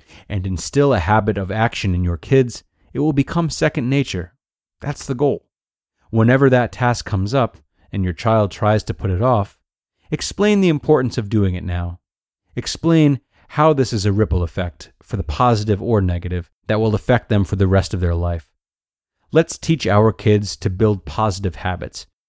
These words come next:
Just like with finances, if we teach our kids to build positive habits now, they won't have to learn how to dig their way out of debt or negative habits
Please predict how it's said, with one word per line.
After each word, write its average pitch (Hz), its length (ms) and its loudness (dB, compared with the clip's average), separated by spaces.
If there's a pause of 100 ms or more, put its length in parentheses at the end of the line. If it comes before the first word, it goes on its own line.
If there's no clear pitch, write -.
(140)
Just - 220 -2
like 160 200 2
with 135 120 0
finances, 123 720 0 (260)
if - 200 -4
we 95 120 2
teach - 300 -2
our 127 200 4
kids 110 360 -2
to 107 100 -2
build 113 320 0
positive 110 480 -2
habits 107 460 -2
now, 117 400 2 (560)
they 127 140 2
won't 135 320 2
have 123 220 -2
to 113 100 -6
learn 107 240 0
how 113 200 0
to 107 120 0
dig 113 260 0
their 110 140 4
way 104 200 2
out 101 160 0
of 98 140 -4
debt 98 300 0
or 104 160 2
negative 95 440 2
habits 92 440 -4